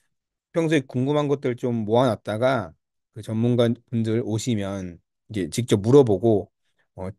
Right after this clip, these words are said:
답변 받으면 좋을 것 같습니다. 아예 한국 콜마 직원분도 오기 때문에 만든 사람이 오잖아요. 그렇기 때문에 정말 수준 높은 질문에 정말 디테일한 대답도 할 수 있으니까, 어, 그렇게 하-,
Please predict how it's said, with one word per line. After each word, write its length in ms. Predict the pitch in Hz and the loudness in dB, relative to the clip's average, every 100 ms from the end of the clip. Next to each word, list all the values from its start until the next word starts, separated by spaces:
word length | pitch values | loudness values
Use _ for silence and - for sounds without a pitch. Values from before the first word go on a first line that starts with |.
| _ - | _ -8
답변 320 | 113 131 113 | 0 2 4
받으면 440 | 98 110 107 101 | 2 2 2 0
좋을 240 | 95 104 113 | -2 -6 -6
것 100 | 92 | -8
같습니다. 460 | - 95 85 92 _ - - - | -10 -12 -14 -20 _ -20 -14 2
아예 180 | 117 | 4
한국 300 | 135 202 214 214 | 6 8 6 6
콜마 360 | 226 226 220 | 6 8 6
직원분도 680 | - 139 147 147 143 135 110 | 6 2 4 2 2 2 2
오기 140 | 113 127 | 0 -2
때문에 600 | 131 120 120 147 127 98 _ _ _ _ - | -2 -2 -2 -2 -4 -6 _ _ _ _ -4
만든 360 | 123 156 185 | 0 2 2
사람이 280 | 165 147 135 | 2 2 2
오잖아요. 680 | 107 107 104 117 123 101 104 | 0 -4 -6 -6 -8 -10 -10
그렇기 200 | 117 123 | -8 0
때문에 500 | 127 117 113 107 98 _ _ _ - | 4 6 4 4 0 _ _ _ -6
정말 340 | 127 143 151 | 0 4 4
수준 260 | 180 175 170 | 4 2 2
높은 680 | 127 131 131 123 120 113 113 _ _ _ | 0 0 0 2 2 -2 -6 _ _ _
질문에 580 | - 123 123 127 165 202 _ _ | -4 0 2 2 0 -2 _ _
정말 280 | 127 143 | -2 -2
디테일한 420 | 123 120 156 131 117 | -2 -4 0 0 -2
대답도 340 | 113 120 120 | -4 -6 -6
할 120 | 147 | -6
수 120 | 156 110 | -6 -10
있으니까, 600 | - 110 101 123 107 98 _ - _ | -6 -6 -2 -2 -2 -6 _ -20 _
어, 120 | 95 92 | -14 0
그렇게 320 | 131 135 143 | 0 2 0
하-, 160 | 151 | 0